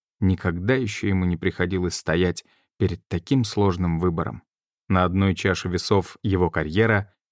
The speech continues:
на другой — жизнь Габриэль.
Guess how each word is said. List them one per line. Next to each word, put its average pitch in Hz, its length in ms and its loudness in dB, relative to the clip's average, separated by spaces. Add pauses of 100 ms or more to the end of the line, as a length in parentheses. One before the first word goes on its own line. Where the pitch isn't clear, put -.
(100)
на 101 120 4
другой — 85 520 0 (340)
жизнь 82 540 -2 (380)
Габриэль. 85 640 0